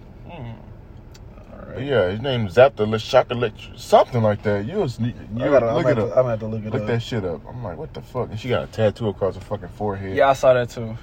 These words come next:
Speaker 1: Yeah, she off, she off that nutty shit.
Speaker 2: It's
Speaker 1: I don't know what kind of dick she been getting, but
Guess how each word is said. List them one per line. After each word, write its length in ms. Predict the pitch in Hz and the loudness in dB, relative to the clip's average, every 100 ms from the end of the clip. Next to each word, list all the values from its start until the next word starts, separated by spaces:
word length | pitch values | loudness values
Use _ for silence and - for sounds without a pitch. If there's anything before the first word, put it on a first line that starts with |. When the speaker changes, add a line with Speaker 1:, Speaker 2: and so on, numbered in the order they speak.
| - - | -14 -14
Speaker 1:
Yeah, 220 | - - | -14 -14
she 240 | - 127 | -14 -8
off, 260 | 117 104 - | -8 -8 -10
she 140 | 123 | -8
off 140 | 117 120 | -8 -8
that 100 | 113 | -12
nutty 280 | 113 107 | -12 -12
shit. 300 | 113 - - - - - - - - | -14 -16 -16 -18 -18 -20 -20 -18 -8
Speaker 2:
It's 80 | 139 | 0
Speaker 1:
I 60 | |
don't 80 | 151 | 4
know 80 | 139 | 8
what 140 | 165 180 | 8 8
kind 160 | 170 | 6
of 160 | 135 131 | 4 4
dick 200 | 165 170 | 2 2
she 120 | 180 | -4
been 240 | 165 151 | -8 -6
getting, 380 | 151 196 220 226 - - - | 0 0 0 -4 -10 -18 -12
but 300 | 113 95 | -8 -8